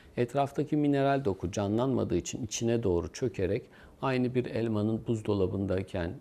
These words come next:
çok uzun süre kaldığında nasıl içindeki suyu kaçtığında üstü buruşarak küçülmeye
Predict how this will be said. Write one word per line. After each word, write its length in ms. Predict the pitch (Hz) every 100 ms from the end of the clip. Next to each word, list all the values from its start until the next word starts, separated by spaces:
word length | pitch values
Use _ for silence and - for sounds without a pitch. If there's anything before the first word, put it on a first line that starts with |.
| - -
çok 220 | 123 120
uzun 200 | 104 101
süre 300 | - 92 87
kaldığında 600 | - 90 98 98 95 101
nasıl 240 | 110 -
içindeki 400 | 107 - 95 95
suyu 320 | - - 90 87
kaçtığında 760 | 92 - - 87 90 87 - 123
üstü 340 | 104 - 98
buruşarak 520 | 98 90 - 92 90 - - - -
küçülmeye 560 | 127 - 98 95 92